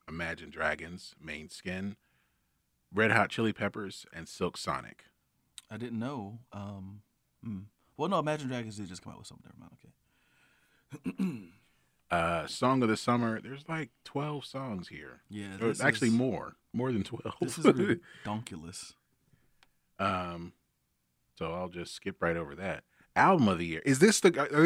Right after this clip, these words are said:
Speaker 1: they, see, they're trying to make it more like the Grammys now because no one's watching music
Speaker 2: The G-,
Speaker 1: videos.
Speaker 2: the Gen Z Grammys. <laughs>
Speaker 1: The Gen Z <laughs> Grammys.
Speaker 2: These are people who would, I mean, actually, some of these would probably get nominated for Grammys. I think, I do think that Harry's House might be nominated,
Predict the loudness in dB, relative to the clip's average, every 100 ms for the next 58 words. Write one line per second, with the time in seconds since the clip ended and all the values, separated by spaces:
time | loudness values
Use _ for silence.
0 | 8 4 -14 2 4 6 6 8 8 4
1 | 4 4 6 2 4 6 8 10 8 6
2 | 4 8 10 8 4 4 4 4 2 2
3 | 2 2 6 8 10 8 8 6 8 4
4 | 6 6 6 0 0 0 0 -2 0 -2
5 | -2 -4 -4 -2 0 0 0 -2 -2 -2
6 | -2 -4 -8 0 0 8 8 8 6 4
7 | 6 6 6 6 4 8 4 4 -6 2
8 | 4 6 6 6 6 4 4 2 2 4
9 | 4 2 -4 2 4 6 4 4 0 2
10 | 2 2 2 4 4 4 0 0 -2 0
11 | 0 0 -2 -4 -10 -8 -8 -6 -8 -12
12 | -16 -20 -4 4 4 4 -2 -2 2 4
13 | 4 2 0 0 -2 -2 -8 -8 -6 -6
14 | -6 -8 -4 -6 -6 -12 -10 -8 -8 -8
15 | -8 -10 -14 -18